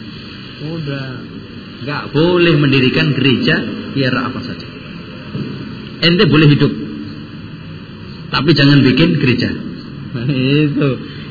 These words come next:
itu namanya dhimmi. Sekarang dhimmi, Masya Allah, ya, disembah-sembah malah. Yang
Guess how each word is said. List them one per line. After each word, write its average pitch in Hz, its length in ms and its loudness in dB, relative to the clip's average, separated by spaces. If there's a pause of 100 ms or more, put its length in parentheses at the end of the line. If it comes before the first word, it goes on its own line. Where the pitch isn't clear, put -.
itu 277 400 8 (240)
namanya 220 400 4 (400)
dhimmi. 262 400 8 (960)
Sekarang 214 480 4
dhimmi, 214 720 4
Masya 185 320 2
Allah, 180 380 -4 (140)
ya, 147 140 0 (300)
disembah-sembah 160 720 4
malah. 117 300 -2 (2000)
Yang 240 180 8